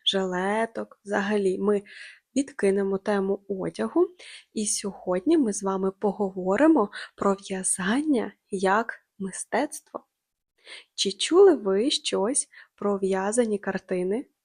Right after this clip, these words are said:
в'язані картини гачком? Якщо ні, та навіть якщо і так, то давайте ще раз подивимося на ці шедеври. Це просто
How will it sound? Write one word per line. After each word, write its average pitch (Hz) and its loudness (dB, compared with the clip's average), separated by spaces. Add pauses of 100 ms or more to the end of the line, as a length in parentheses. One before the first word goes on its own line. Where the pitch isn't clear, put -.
(160)
в'язані 202 0
картини 208 0
гачком? 202 -2 (500)
Якщо 208 0
ні, 190 2 (260)
та 208 2
навіть 185 -2
якщо - -8
і - -12 (140)
так, 269 4 (460)
то 214 -2
давайте 254 -2
ще 247 0
раз 214 -2 (100)
подивимося 214 0 (680)
на 214 -2 (220)
ці 208 -2
шедеври. 185 -6 (400)
Це 190 -4
просто 226 0